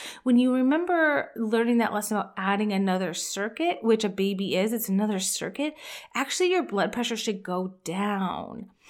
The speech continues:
So when your blood pressure actually starts to go up during pregnancy,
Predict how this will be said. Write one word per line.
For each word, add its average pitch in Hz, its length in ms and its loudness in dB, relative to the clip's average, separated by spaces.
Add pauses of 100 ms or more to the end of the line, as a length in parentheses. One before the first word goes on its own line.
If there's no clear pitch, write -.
(220)
So 269 160 0
when 262 140 6
your 262 100 4
blood 262 220 4
pressure 302 240 -2
actually 233 300 -2
starts 220 260 -4
to 233 100 -2
go 202 320 -6
up 196 300 -4
during 262 300 0
pregnancy, 269 840 -2